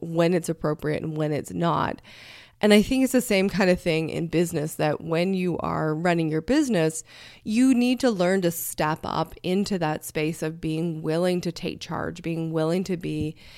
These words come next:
in control. And left unchecked, that control can turn into the control freak,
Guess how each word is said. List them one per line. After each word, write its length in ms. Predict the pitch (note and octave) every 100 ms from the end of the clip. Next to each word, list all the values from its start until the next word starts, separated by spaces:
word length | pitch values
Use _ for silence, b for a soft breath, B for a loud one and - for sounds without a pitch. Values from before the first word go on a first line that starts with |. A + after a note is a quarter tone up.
| B -
in 160 | G3
control. 640 | F3 G3+ G#3 D4 B2+ - - b b b b _
And 540 | F#3 F#3+ F#3+ F#3+ F#3+ F3+ - _ _ _ - -
left 440 | G3+ G3+ B3 - -
unchecked, 1120 | G3+ G3 - - D#4+ B3+ D#3 E3+ - - - B B B
that 640 | E3+ F3 F3+ F#3+ D4+ - -
control 880 | - F#3+ E3+ - - C#4+ G#3+ D3+ D3
can 220 | E3+ G3
turn 260 | F3 F3 F#3+
into 440 | - D#3+ D#3+ -
the 80 | D#3
control 440 | D#3+ F3+ F3 E4 F4
freak, 480 | - F2 - -